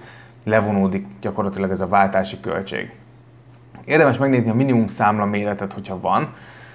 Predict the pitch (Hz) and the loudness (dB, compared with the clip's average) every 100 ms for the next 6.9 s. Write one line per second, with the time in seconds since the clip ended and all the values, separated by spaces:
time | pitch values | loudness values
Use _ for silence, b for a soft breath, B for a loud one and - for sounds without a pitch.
0 | B B B - 160 - 147 131 123 110 | B B B 2 4 4 4 6 6 6
1 | 107 117 117 113 107 101 101 104 107 117 | 6 4 2 2 2 2 -2 -2 2 4
2 | 107 98 - 110 120 131 143 147 139 131 | 4 0 2 4 4 2 0 -2 0 2
3 | 127 131 113 110 110 101 104 104 98 - | 2 2 2 2 -2 -2 -2 -2 -2 -6
4 | - - 131 135 123 110 101 101 - 123 | -18 -2 0 6 6 6 2 -6 -2 2
5 | 107 - 113 98 104 95 - 113 107 101 | 2 2 -2 0 -4 -8 -2 2 2 2
6 | 95 - 104 107 104 95 - 73 | 0 -2 -2 0 2 0 0 -8